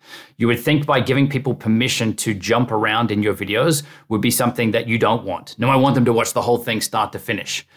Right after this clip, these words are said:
But let's take a look at the mindset of someone that is jumping around in your video. Maybe they weren't committed in the first place.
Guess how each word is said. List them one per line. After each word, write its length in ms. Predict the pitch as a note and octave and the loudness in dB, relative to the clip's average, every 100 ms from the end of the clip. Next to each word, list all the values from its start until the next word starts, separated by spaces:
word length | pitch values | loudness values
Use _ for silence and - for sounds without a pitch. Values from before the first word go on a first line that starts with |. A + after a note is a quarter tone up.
| - _ - | -20 _ -2
But 100 | B2 | 0
let's 120 | D#3 | 0
take 160 | F#3+ F3 | 0 0
a 40 | |
look 100 | F3 | 0
at 80 | - | 2
the 60 | |
mindset 480 | A#2+ A2+ D3 C#3+ B2 | 2 4 2 2 0
of 100 | G#2+ | -2
someone 260 | - A#2 A#2 | -2 0 0
that 100 | A2+ | 0
is 280 | C3+ B2 - _ - | 0 0 -6 _ -2
jumping 340 | B2 B2 A2+ | 2 2 0
around 380 | A2+ G#2+ A2+ G#2+ | 0 0 0 2
in 100 | G#2 | 0
your 100 | G2 | 0
video. 320 | G#2 B2 G2+ | 0 2 2
Maybe 280 | G2 C#3+ D#3 | 2 2 4
they 120 | A#2+ | 4
weren't 260 | A#2 A#2+ B2+ | 2 0 0
committed 420 | A2 A2 A2 G#2 | 2 2 2 0
in 100 | G2+ | -2
the 80 | F#2+ | -2
first 320 | - C#3+ C#3+ | 0 0 -2
place. 380 | F2 - - | -8 -12 -12